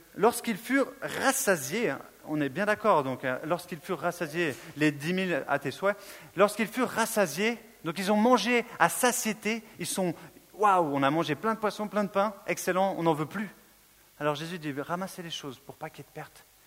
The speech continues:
ramassez. Déjà là, tu imagines, il y a des restes de cinq pains et deux poissons, il y a des restes. De ce que tu donnes à Dieu et que tu lui redonnes,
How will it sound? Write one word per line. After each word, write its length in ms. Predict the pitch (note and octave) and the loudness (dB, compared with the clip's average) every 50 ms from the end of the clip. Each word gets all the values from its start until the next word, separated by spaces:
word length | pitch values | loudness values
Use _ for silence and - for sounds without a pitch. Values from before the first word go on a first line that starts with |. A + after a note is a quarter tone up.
| - - - - | -20 -20 -18 -10
ramassez. 480 | - D#3 E3 E3 D#3 - - C#3+ C#3 - - _ _ _ _ _ _ _ _ _ _ - | -8 -6 -6 -6 -6 -8 -10 -14 -14 -16 -20 _ _ _ _ _ _ _ _ _ _ -6
Déjà 200 | - A3 A#3 C#4 | 0 4 6 8
là, 140 | C#4+ C#4 A#3+ | 8 8 8
tu 140 | - - A3+ | 6 2 2
imagines, 280 | A3 A3+ B3 A#3+ C#4 C4+ | 4 4 4 6 6 6
il 40 | |
y 40 | B3 | 8
a 20 | G3+ | 8
des 140 | E3 F#3 | 8 8
restes 520 | F3 - B3 C4 B3+ - - - - - - - - - - _ _ _ _ _ _ _ _ _ _ - | 8 8 8 8 6 6 0 -8 -10 -14 -16 -20 -20 -20 -20 _ _ _ _ _ _ _ _ _ _ -8
de 100 | C3+ D3+ | -4 -4
cinq 380 | D#3 - - - B3 A#3+ B3 - | -4 -2 0 0 0 0 0 0
pains 160 | - A#3 A#3 | 2 2 2
et 80 | G#3 | 2
deux 100 | E3+ G3+ | 0 -2
poissons, 280 | G3+ - G3+ G3 - B3 | -2 -2 -2 -2 0 2
il 60 | A3+ | 2
y 20 | F#3+ | 2
a 60 | D#3+ | 4
des 140 | D3 E3+ E3 | 4 2 0
restes. 480 | - A3 A#3 G#3+ - - - - - - _ _ _ _ _ _ _ _ _ _ _ _ _ _ _ _ _ _ _ _ _ _ _ _ - | 0 0 0 0 -2 -4 -6 -10 -16 -20 _ _ _ _ _ _ _ _ _ _ _ _ _ _ _ _ _ _ _ _ _ _ _ _ -4
De 100 | E3 A3+ | -2 -2
ce 80 | - | 2
que 80 | - D#4+ | 4 2
tu 160 | D#4 D#4+ D#4 | 4 4 4
donnes 220 | A#3 A3 C#4+ C#4+ C4+ | 6 8 8 10 10
à 80 | A3+ | 8
Dieu 340 | F3+ D#3 G3 A#3 C4 C#4 C4 - - - - - - - - _ _ _ _ _ _ _ _ _ _ - | 6 4 4 4 4 4 2 0 -6 -16 -20 -20 -20 -20 -20 _ _ _ _ _ _ _ _ _ _ -4
et 100 | - G3+ | -2 -2
que 120 | - A3+ | 0 -2
tu 180 | G#3+ - G#3 G#3 | -4 -2 -2 0
lui 100 | F3 F#3+ | 2 4
redonnes, 540 | F3+ G3+ A3 F#3 A#3 B3 A#3+ G#3 E3+ C#3 | 4 4 4 6 4 4 4 2 0 -4